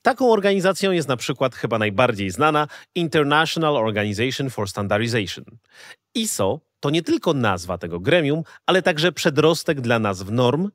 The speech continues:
i standardów. Przykładowo, działając w branży rządowej lub finansowej, bardzo często posiadanie certyfikatu zgodności działań operacyjnych iso dwadzieścia siedem siedemset jeden jest wymagane jeszcze przed nawiązaniem współpracy z kontrahentami.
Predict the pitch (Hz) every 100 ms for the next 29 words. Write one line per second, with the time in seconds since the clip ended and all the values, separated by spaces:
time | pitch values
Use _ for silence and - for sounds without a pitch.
0 | - 107 - 104 135 104 - - _ _
1 | _ - - - - - 294 247 139 87
2 | 85 - 127 180 233 220 175 143 143 127
3 | 120 107 104 139 117 98 92 - 110 131
4 | 202 180 180 - - 120 160 208 208 220
5 | - 165 151 143 135 - 123 117 113 -
6 | 113 120 120 131 123 117 104 113 117 127
7 | - 117 113 214 165 113 95 101 98 -
8 | 107 98 139 - _ 220 170 160 120 107
9 | 104 - 98 104 95 90 92 92 95 123
10 | 139 190 170 165 - - 165 143 - 147
11 | 170 185 208 202 185 165 - 156 - 220
12 | 226 202 190 190 180 123 107 120 - 135
13 | 113 92 107 110 - 87 85 95 110 92
14 | 80